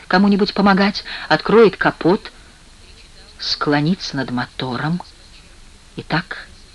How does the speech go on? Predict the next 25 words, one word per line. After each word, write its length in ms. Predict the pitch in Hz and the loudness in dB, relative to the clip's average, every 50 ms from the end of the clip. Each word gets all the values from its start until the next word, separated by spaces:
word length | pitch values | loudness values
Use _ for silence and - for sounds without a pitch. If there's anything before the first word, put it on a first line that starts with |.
| - - - - - - - - - - - - - - - | -20 -20 -20 -20 -20 -20 -20 -20 -20 -20 -20 -20 -20 -14 -14
начинается 520 | - - - 139 139 135 139 139 - - | -6 -6 -4 -4 -2 -4 -4 -6 -6 -4
ожидание. 560 | 139 131 135 135 147 131 120 113 110 - - - - - - - - - - - - - - - - | -4 -4 -2 -2 -2 -4 -4 -6 -10 -14 -16 -18 -20 -20 -20 -20 -20 -20 -20 -20 -20 -20 -20 -16 -6
Бесконечное, 1080 | - - 180 175 - - - - 170 170 160 151 135 - - - - - 110 113 120 120 | -2 0 0 0 -2 -6 -4 -2 0 0 0 -2 -2 0 0 -2 -2 -2 -6 -8 -10 -8
ужасное. 720 | 135 143 135 147 156 147 - - - - - - - - - - - - - - - - - | -6 -4 -2 0 0 0 0 -2 -6 -8 -10 -12 -16 -16 -18 -20 -20 -16 -16 -14 -14 -4 -2
Ведь 160 | 175 185 - | -2 0 2
если 280 | 202 208 - - 202 190 - | 2 2 2 2 2 2 4
он, 220 | - 214 208 185 - | 4 4 4 2 2
Андюс, 640 | - 185 185 180 180 175 208 190 156 - - - - - - - - - | 2 2 4 4 4 4 4 4 4 2 -2 -4 -6 -12 -18 -18 -16 -4
оплошает, 760 | - 147 - - 147 156 147 - - - 208 214 185 147 - - - - - - | -2 -2 0 2 0 2 2 2 2 4 4 6 4 4 2 -2 -10 -16 -16 -10
арест 440 | - 143 135 139 160 190 185 - - | -6 -4 0 2 2 2 2 2 -2
и 40 | 175 | 0
тюрьма 320 | - 180 170 175 175 175 | 0 2 2 2 4 4
неминуемы. 600 | 170 165 165 170 165 165 156 147 127 117 117 113 - - - - - - - - - - - | 2 2 2 2 0 0 0 -2 -2 -4 -6 -10 -14 -18 -20 -20 -20 -20 -20 -20 -20 -10 0
Разве 360 | - 175 208 208 196 196 202 | 4 4 6 6 6 6 6
найдется 500 | 202 202 202 196 190 240 247 - - 220 | 6 6 6 6 6 6 4 4 4 4
адвокат, 480 | 214 202 196 208 208 - 233 233 220 - | 4 6 6 4 4 6 4 4 4 4
а 60 | 160 | 2
тем 180 | - 185 175 | 2 2 4
более 240 | 170 190 196 190 180 | 4 6 6 6 4
судья, 320 | 165 - 170 160 175 196 202 | 4 2 2 4 4 4 4
который 320 | 202 190 175 185 180 170 | 4 2 2 4 2 2
смог 280 | - - 180 196 208 190 | 2 2 2 2 4 4
бы 120 | 190 180 | 4 2
понять 500 | - - 190 202 202 208 208 196 - - | 4 2 2 4 4 4 2 2 0 -2
причины, 760 | - 185 185 208 190 - - 214 208 185 151 135 127 117 | -2 0 0 0 2 2 2 4 4 4 2 0 -2 -6